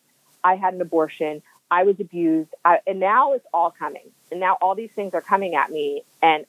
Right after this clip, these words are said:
I'm just trying to keep a somewhat, you know,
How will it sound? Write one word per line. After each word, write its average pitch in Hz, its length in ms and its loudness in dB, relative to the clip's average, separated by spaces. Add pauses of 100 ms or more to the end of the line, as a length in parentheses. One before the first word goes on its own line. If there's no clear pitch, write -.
I'm 170 320 2
just 175 220 -6
trying 160 380 0
to 160 140 -8
keep - 320 -8 (600)
a 180 120 4 (100)
somewhat, 175 500 0 (400)
you 196 140 0
know, 165 160 6